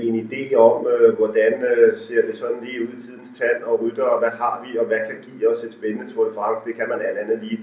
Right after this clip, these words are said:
Det, det spiller selvfølgelig ind. Og, øh, jeg tror da også, der er tænkt, øh,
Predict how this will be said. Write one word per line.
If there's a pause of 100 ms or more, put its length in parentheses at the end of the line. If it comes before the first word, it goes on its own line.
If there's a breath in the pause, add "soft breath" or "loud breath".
Det, (380)
det
spiller (100)
selvfølgelig
ind. (640 loud breath)
Og,
øh,
jeg
tror
da
også,
der
er
tænkt,
øh,